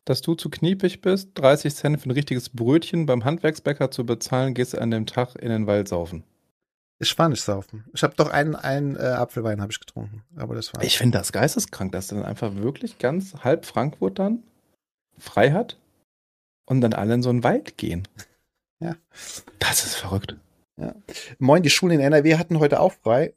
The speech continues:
Speaker 2: Gut, wenn man Sper-, Sportler ist. Hier, es scheint nicht nur in Frankfurt sowas zu geben. An, an, nach Pfingsten. Ist immer an Pfingsten, Pfingstdienstag ist das immer. Aber warum hatte die in N R W frei? Also
Speaker 1: Ich
Speaker 2: Schulen
Speaker 1: hab heut
Speaker 2: frei?
Speaker 1: ge-, ich hab heut mal locht. Nee, nee, heute hat gar keiner schulfrei gehabt.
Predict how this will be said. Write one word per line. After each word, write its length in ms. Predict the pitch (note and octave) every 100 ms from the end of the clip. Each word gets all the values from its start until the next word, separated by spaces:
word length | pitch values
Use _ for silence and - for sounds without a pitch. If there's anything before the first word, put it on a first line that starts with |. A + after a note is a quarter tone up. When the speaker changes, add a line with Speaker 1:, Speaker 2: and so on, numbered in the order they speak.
| G#3
Speaker 2:
Gut, 240 | C#3+ D#3+
wenn 100 | C#3+
man 120 | C#3+ C#3+
Sper-, 340 | - D#3+ D#3+
Sportler 340 | - E3 A#2
ist. 120 | G#2+ -
Hier, 180 | D3
es 80 | E3+
scheint 320 | - D#3+ E3
nicht 240 | D#3 F#3 -
nur 120 | E3+
in 80 | D#3+
Frankfurt 400 | - F3 - G#2+
sowas 300 | A2 G#2 -
zu 140 | -
geben. 340 | A2 G#2+ A2+ G#2+ _ _ _ _ _
An, 240 | - A2+ A2 -
an, 400 | A2+ A2+ A2+ B2 _ -
nach 180 | A#2
Pfingsten. 380 | - A2+ G#2 -
Ist 100 | A#2+
immer 120 | E3
an 80 | E3+
Pfingsten, 600 | D#3+ F3+ - G3 F3+ F#3
Pfingstdienstag 800 | - E3 - D3 B2+ - - -
ist 160 | - -
das 160 | -
immer. 240 | B2 A2 - _
Aber 120 | A2+
warum 200 | A#2 C3
hatte 160 | C3 C#3
die 100 | B2+
in 80 | A#2
N 140 | A#2+
R 100 | A#2
W 140 | A2+ F#3
frei? 400 | - F#2+ G2+ - _ _ _ _ _ _ _ _ _ _
Also 160 | - G2
Speaker 1:
Ich 80 | -
Speaker 2:
Schulen 220 | B2+ E3
Speaker 1:
hab 60 | A2+
heut 80 |
Speaker 2:
frei? 80 | G#2+
Speaker 1:
ge-, 500 | G#2+ - - - -
ich 200 | - -
hab 120 | -
heut 140 | A2 -
mal 120 | G2+
locht. 400 | G#2+ C#3 - - _ _ -
Nee, 180 | - F2+
nee, 280 | G2 A2 A#2+ -
heute 200 | A2 B2
hat 80 | -
gar 160 | F2 C#3+
keiner 260 | - D3+
schulfrei 580 | B2+ - G#2+ - - F2
gehabt. 360 | E2+ E2+ -